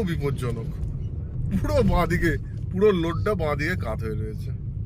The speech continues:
কলকাতা থেকে শিলিগুড়ির মধ্যে সাড়ে সাতশো টাকা টোল, আবার টোল গেট চলে এসছে। আর আজকের সকালের ফার্স্ট টোল এটা। রাতে তো অনেক কটা দেয়া, রাতে বোধহয় চারটে না পাঁচটা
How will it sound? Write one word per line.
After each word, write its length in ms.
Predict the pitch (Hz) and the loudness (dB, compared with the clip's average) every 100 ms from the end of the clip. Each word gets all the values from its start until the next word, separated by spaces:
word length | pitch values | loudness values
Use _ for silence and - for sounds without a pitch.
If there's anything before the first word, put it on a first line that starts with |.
| - - - - - - - - - - - - | -6 -6 -6 -6 -8 -8 -6 -2 0 2 2 4
কলকাতা 380 | 135 147 175 190 202 | 4 4 4 4 4
থেকে 160 | 220 220 160 | 4 2 2
শিলিগুড়ির 500 | 156 190 196 220 220 214 | 2 2 4 2 2 2
মধ্যে 260 | 196 180 190 226 - | 2 2 2 0 0
সাড়ে 240 | 143 196 196 | 0 2 2
সাতশো 360 | 156 156 - 180 202 | 2 0 0 0 0
টাকা 160 | 196 196 - - - - | 0 0 -2 -6 -4 -4
টোল, 220 | 143 147 147 - - - - - - - - - | 0 0 0 -2 -2 -2 -2 -2 0 2 4 4
আবার 200 | 147 175 - | 6 4 4
টোল 180 | 165 165 160 | 2 2 2
গেট 160 | 160 170 160 | 2 0 0
চলে 200 | 147 147 165 | 0 0 0
এসছে। 300 | 170 - - 156 - - - - - - 139 127 | 0 0 0 0 0 -2 0 0 0 2 4 4
আর 160 | 123 127 - - - - 147 | 2 0 0 -2 -2 2 4
আজকের 340 | 156 - 185 196 - | 4 4 2 2 0
সকালের 460 | 156 160 165 180 220 - - | 0 2 2 2 2 0 0
ফার্স্ট 300 | - 160 - - 139 | 2 0 0 -4 -4
টোল 160 | 123 - | -2 -2
এটা। 140 | - 135 127 - - - - - - - - 139 | -2 -2 -2 -2 -2 -2 -2 -2 -2 -2 -2 0
রাতে 200 | 143 147 156 | 2 2 0
তো 40 | 160 | 0
অনেক 120 | 156 151 | 0 0
কটা 160 | 160 156 | 0 0
দেয়া, 120 | 147 139 | 2 0
রাতে 140 | 139 170 | 0 -2
বোধহয় 260 | 185 196 190 - | -2 0 -2 -2
চারটে 420 | 151 - - 180 185 190 190 | -2 -2 -2 0 2 0 0
না 60 | 180 156 | 0 0
পাঁচটা 280 | 151 - | -2 -2